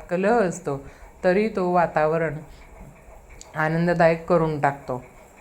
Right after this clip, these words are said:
बारावा, सकाळी चालत मंदिरात गेल्यानं व्यवसायही वाढतो आणि आपल्याला प्राणवायू देखील चांगल्या प्रकारे मिळतो. दररोज सूर्यप्रकाशाचा, अ, स्पर्श आपल्याला होतो आणि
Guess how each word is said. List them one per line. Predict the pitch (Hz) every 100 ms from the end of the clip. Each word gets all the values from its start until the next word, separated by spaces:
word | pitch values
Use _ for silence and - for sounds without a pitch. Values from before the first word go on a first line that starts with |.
| - - -
बारावा, | 170 175 170 165 151 165 180 - - - - -
सकाळी | 190 175 175
चालत | 180 185 160 170 170 - - -
मंदिरात | 160 170 175 190 185
गेल्यानं | 170 165 165 160 135 135
व्यवसायही | 156 170 156 175 185 208
वाढतो | 185 151 143 151
आणि | 139 156
आपल्याला | 160 156 - 156 165
प्राणवायू | 165 170 160 180 185 165 165
देखील | 165 147 151 170 143
चांगल्या | 143 175 147 151
प्रकारे | 165 170 165 147 147
मिळतो. | 151 143 135 127 123 - - - - -
दररोज | 160 175 175 196
सूर्यप्रकाशाचा, | 202 - 170 170 170 175 170 180 180 - 170 170 - - - - -
अ, | 165 160
स्पर्श | 160 - 202 202 - 180 147 - -
आपल्याला | 160 170 156
होतो | 170 175 156 180
आणि | 156 143 165